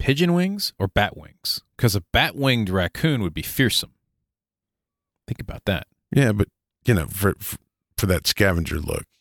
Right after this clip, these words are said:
Speaker 1: Oh, you want, you want the pigeon wings because it's a scavenger
Speaker 2: Because
Speaker 1: type?
Speaker 2: scavenger, yeah.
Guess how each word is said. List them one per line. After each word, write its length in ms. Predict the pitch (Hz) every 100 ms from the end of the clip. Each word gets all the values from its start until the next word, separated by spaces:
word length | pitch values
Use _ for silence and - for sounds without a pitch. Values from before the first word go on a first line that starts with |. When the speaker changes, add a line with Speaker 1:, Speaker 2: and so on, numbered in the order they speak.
| -
Speaker 1:
Oh, 100 | 120
you 160 | 123 123
want, 160 | 110 -
you 180 | 117 120
want 120 | 104
the 60 | -
pigeon 280 | 120 -
wings 180 | 110 107
because 460 | - - 110 95 -
it's 100 | -
a 60 | 92
scavenger 400 | - 98 95 110
Speaker 2:
Because 120 | 107
Speaker 1:
type? 120 | 113
Speaker 2:
scavenger, 260 | 110 82 -
yeah. 120 | -